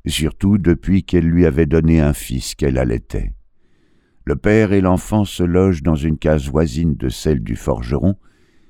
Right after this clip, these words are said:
et l'enfant entend la femme qui commande à son mari. « Ah !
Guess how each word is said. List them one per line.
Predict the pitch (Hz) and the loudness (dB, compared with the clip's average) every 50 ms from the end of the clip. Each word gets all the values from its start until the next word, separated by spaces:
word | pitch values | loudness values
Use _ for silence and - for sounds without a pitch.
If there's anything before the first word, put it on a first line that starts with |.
| _ _ _ - - | _ _ _ -6 -4
et | 87 82 | 0 2
l'enfant | 95 117 131 127 - - 117 95 90 92 | 2 2 2 0 -2 -2 0 2 2 0
entend | 95 - - 85 76 | -2 -4 -4 -2 -2
la | 76 69 67 | 0 -2 -2
femme | - - - 120 110 98 | -4 -4 -4 -4 -4 -4
qui | - - 87 78 - | -6 -6 -8 -8 -2
commande | - 110 107 107 104 101 85 80 | 0 0 2 2 2 0 0 -2
à | 69 | -4
son | - - 69 69 | -6 -4 -4 -2
mari. « | 62 55 50 - 57 50 - - _ _ _ _ _ _ _ _ _ _ _ _ _ _ _ _ _ _ _ _ _ _ _ _ _ _ _ _ _ _ _ - | -2 -2 -4 -6 -8 -12 -12 -16 _ _ _ _ _ _ _ _ _ _ _ _ _ _ _ _ _ _ _ _ _ _ _ _ _ _ _ _ _ _ _ 0
Ah ! | 226 254 262 240 180 127 | 0 2 2 0 -2 -6